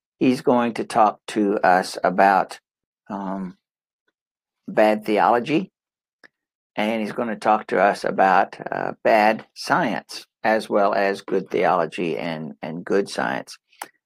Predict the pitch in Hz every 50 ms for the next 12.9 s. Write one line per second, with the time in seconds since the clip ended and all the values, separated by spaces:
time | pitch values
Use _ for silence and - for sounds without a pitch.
0 | _ _ - - 92 90 90 90 - - - - 107 113 120 117 104 107 110 113
1 | 110 98 98 95 90 85 - 113 120 120 107 101 - - 110 95 - 113 110 101
2 | 101 101 98 - _ _ _ _ _ _ - 87 107 104 113 120 120 117 117 113
3 | 113 113 107 98 95 - - 120 117 113 127 123 - - - - - _ _ _
4 | - - _ _ - - - - 101 104 104 110 - - 113 147 170 170 185 175
5 | 135 - - 151 135 131 120 - 127 123 104 110 120 117 113 - - - 110 104
6 | 104 104 104 107 110 110 107 95 90 87 - _ _ _ _ _ _ _ _ -
7 | - 87 90 95 95 92 - - - 117 113 113 - - 113 110 - - 117 110
8 | 113 110 - - 98 92 95 98 - - - 95 98 95 92 87 - - - -
9 | - 92 92 87 82 73 71 71 78 90 78 76 80 80 78 _ _ _ - 92
10 | 90 104 107 110 104 104 107 104 101 98 98 98 - _ _ _ _ _ _ _
11 | _ _ _ _ _ _ _ _ _ _ _ _ _ _ _ _ - 131 139 156
12 | 147 143 135 135 131 - 135 127 123 120 117 107 107 113 110 98 110 -